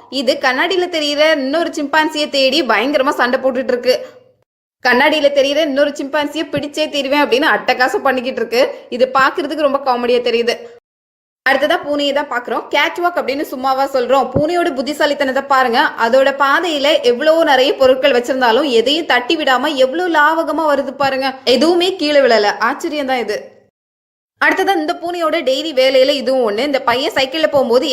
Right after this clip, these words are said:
எப்பவும் இந்த பூனைக்கு கை கொடுத்துட்டு தான் போவானா. அடுத்ததா ரோட்ல வேகமா சைக்கிள் ஓட்டி போறாங்க. ஒருத்தர் வேகமா போறத பார்த்ததும் இந்த நெருப்பு கோழிக்கும் ஓடணும் அப்படிங்கிற ஆசை வந்துடுச்சு. அவர் கூட சேர்ந்து போட்டி போட்டு ரோட்ல ஓடிட்டு இருக்கு.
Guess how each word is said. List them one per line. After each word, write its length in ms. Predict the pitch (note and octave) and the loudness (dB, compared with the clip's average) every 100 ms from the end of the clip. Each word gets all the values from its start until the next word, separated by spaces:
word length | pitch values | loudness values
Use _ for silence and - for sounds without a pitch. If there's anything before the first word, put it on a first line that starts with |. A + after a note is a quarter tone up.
| C4 | 2
எப்பவும் 240 | D4+ D#4 | 2 0
இந்த 140 | D#4 | -2
பூனைக்கு 380 | D4+ D4+ C#4+ D4 | -2 -2 -2 -2
கை 200 | C#4+ C#4 | 0 0
கொடுத்துட்டு 400 | C#4+ C4+ A#3+ A#3 | 0 -2 -2 -2
தான் 100 | C#4 | 0
போவானா. 380 | B3+ A#3 A3+ A#3 A3+ - - _ _ _ _ _ _ _ _ _ _ _ _ _ _ A#3 | 0 2 2 0 -2 -10 -20 _ _ _ _ _ _ _ _ _ _ _ _ _ _ 0
அடுத்ததா 280 | C#4 D4 E4+ D4+ | 0 2 2 4
ரோட்ல 280 | D4 D#4 D#4 B3+ | 4 2 2 2
வேகமா 280 | C4 C#4 | 2 -2
சைக்கிள் 340 | D#4 B3+ B3 C#4+ | -4 -4 -2 0
ஓட்டி 200 | C4 C4 | 0 0
போறாங்க. 400 | A#3+ A#3+ A3+ G#3+ E4 - - | 0 2 2 2 0 -2 -4
ஒருத்தர் 300 | A3 A#3+ C4 A#3 | -4 0 0 2
வேகமா 300 | A#3 B3 F4 D#4 | 2 2 0 2
போறத 260 | D#4 D4+ D#4 | 0 0 2
பார்த்ததும் 420 | D4 D4 C4+ D#4+ | 2 2 -2 -4
இந்த 120 | D4 | -4
நெருப்பு 320 | C4 C#4+ E4 | -4 -4 -6
கோழிக்கும் 500 | C#4 C4+ B3+ C#4 D#4 B3 | -2 -2 -2 -6 0 2
ஓடணும் 320 | D4 D4 D4 | 2 2 0
அப்படிங்கிற 280 | B3 B3 B3 | 0 -2 2
ஆசை 300 | A3+ A3+ C#4 | 2 2 -2
வந்துடுச்சு. 400 | A#3 G#3+ F#3+ C4 | -4 -4 -6 -6
அவர் 340 | - G3 G#3+ | -6 -6 -6
கூட 180 | G#3+ C#4 | -4 -4
சேர்ந்து 340 | D4 C4+ B3+ D#4 | -2 -2 -2 -2
போட்டி 440 | C4+ C#4+ C#4 D4 | 2 2 2 0
போட்டு 300 | B3+ C4 C4+ | 4 4 6
ரோட்ல 300 | C4 C4 C#4 C4+ | 4 4 4 4
ஓடிட்டு 300 | A#3+ B3 - | 4 2 -4
இருக்கு. 200 | A3 A3+ | -2 -2